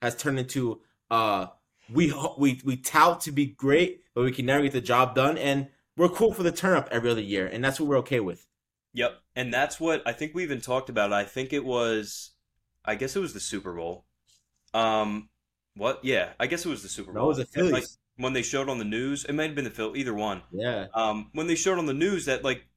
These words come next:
Speaker 2: fucking people were still on Broad Street, like, ready to go. It was, like,
Speaker 1: Yeah.
Speaker 2: halftime of the Eagles game, and I'm like,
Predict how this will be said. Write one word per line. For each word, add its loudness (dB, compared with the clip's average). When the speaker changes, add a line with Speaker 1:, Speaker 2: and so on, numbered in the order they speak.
Speaker 2:
fucking -2
people -6
were -2
still -2
on 0
Broad 0
Street, -4
like, -4
ready -2
to -6
go. 0
It -2
was, -2
like, 2
Speaker 1:
Yeah. 4
Speaker 2:
halftime 0
of -2
the -2
Eagles -2
game, -4
and 0
I'm -2
like, -6